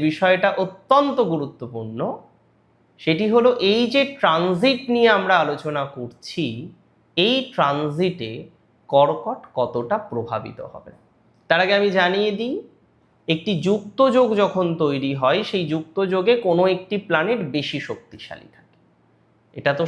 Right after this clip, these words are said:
স্বাভাবিক যে নিজের বাড়িতে সবাই শক্তিশালী, মঙ্গল থাকছেন নিজের বাড়িতে, নিজের গৃহে, সুতরাং মঙ্গল এখানে যথেষ্ট শক্তিশালী।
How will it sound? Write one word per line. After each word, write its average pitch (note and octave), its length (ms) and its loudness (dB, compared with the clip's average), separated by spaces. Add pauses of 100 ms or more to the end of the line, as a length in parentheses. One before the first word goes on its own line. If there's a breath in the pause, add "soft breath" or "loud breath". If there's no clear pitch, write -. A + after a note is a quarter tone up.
স্বাভাবিক F#3 420 2 (100)
যে F3+ 60 2 (140)
নিজের G#3+ 320 4 (120)
বাড়িতে F#3+ 340 0 (160)
সবাই G3 440 2
শক্তিশালী, G3+ 600 -8 (640)
মঙ্গল F3 320 4 (100)
থাকছেন G3 320 0 (100)
নিজের F#3 260 2 (140)
বাড়িতে, F3 360 -2 (140)
নিজের D#3 260 -2 (160)
গৃহে, D#3 320 0 (140)
সুতরাং C#3+ 320 -2 (160)
মঙ্গল E3+ 340 0 (100)
এখানে C#3+ 300 -6 (580)
যথেষ্ট C3 540 -2 (160)
শক্তিশালী। - 540 -14